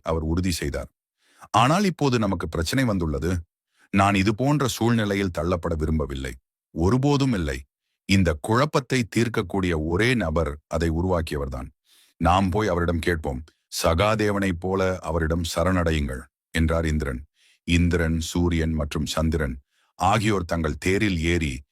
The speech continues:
தனது அறையில் ஓய்வெடுத்துக் கொண்டிருந்த கிருஷ்ணரை பார்க்க புறப்பட்டனர். "ஓ பகவான் நாராயணா, புருஷோத்தமா, பாண்டவர்களின் வெற்றியை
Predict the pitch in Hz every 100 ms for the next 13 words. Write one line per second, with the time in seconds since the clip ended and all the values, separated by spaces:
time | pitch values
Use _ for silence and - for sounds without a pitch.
0 | _ _ - 85 85 80 76 98 117 95
1 | 87 92 87 80 85 - 78 80 76 78
2 | 69 - _ _ - 87 - 98 82 82
3 | 80 78 80 90 - 78 71 67 67 64
4 | - _ _ _ _ _ - 101 107 80
5 | 80 95 95 92 78 73 82 82 76 69
6 | 69 65 - 82 92 - 73 67 64 62
7 | _ _ - - - 80 92 110 98 90
8 | 92 80 71 80 - 104